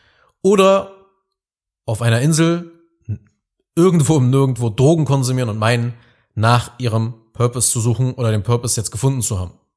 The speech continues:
Das Leben als Selbstständiger und Unternehmer ist einfach zu stressig, dass man sich dann Ausflüchte sucht.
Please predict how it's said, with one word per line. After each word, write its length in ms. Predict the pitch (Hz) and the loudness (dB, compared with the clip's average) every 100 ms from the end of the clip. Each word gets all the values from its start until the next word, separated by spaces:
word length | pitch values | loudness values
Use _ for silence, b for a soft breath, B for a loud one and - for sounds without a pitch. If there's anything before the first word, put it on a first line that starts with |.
| _ _ _ _ _ _ _ _ _ _ _ _ | _ _ _ _ _ _ _ _ _ _ _ _
Das 180 | - - | -4 0
Leben 240 | 143 190 156 | 2 4 4
als 160 | 139 | 2
Selbstständiger 680 | 131 143 - 104 95 95 - | 2 0 -2 -2 -4 -6 -2
und 240 | 139 147 | -2 -2
Unternehmer 460 | 143 120 120 117 98 | -4 -4 -2 -2 -4
ist 340 | - 151 - - | -2 -2 -2 -4
einfach 320 | 120 117 120 | -4 -4 -6
zu 180 | - 135 | -4 -4
stressig, 760 | - - 113 127 120 - - | -6 -4 -2 0 0 -4 -4
dass 280 | 120 127 - | -2 -2 -2
man 220 | 120 123 | 0 0
sich 240 | 107 127 - | 0 0 0
dann 160 | 135 | -2
Ausflüchte 520 | 160 180 - 143 - | 2 0 0 -4 -4
sucht. 340 | 98 92 78 | -6 -8 -12